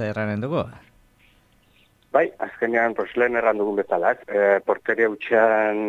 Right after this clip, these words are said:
Speaker 2: mantentzia ona da, eta igandeko partidua, ba, pixkat ere bai antzeko izan zen, ez? E, lehenbizko minutotan bai Donestebe nagusitu izan zela, eta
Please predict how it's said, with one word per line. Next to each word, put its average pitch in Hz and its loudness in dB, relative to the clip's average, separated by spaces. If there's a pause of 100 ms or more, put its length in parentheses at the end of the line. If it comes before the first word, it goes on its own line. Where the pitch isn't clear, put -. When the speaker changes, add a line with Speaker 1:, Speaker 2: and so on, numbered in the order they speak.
(300)
Speaker 2:
mantentzia 110 0
ona 107 -2
da, 117 2 (720)
eta 123 0
igandeko 127 -2
partidua, 143 4
ba, 113 0 (220)
pixkat 110 -4
ere 110 4
bai 123 4 (720)
antzeko 117 0
izan 117 -2
zen, 117 0
ez? 143 -4
E, 107 -4 (340)
lehenbizko 110 0 (1000)
minutotan 117 0
bai 110 0
Donestebe 107 -2
nagusitu 104 -2
izan 107 -2
zela, 113 2 (480)
eta 101 2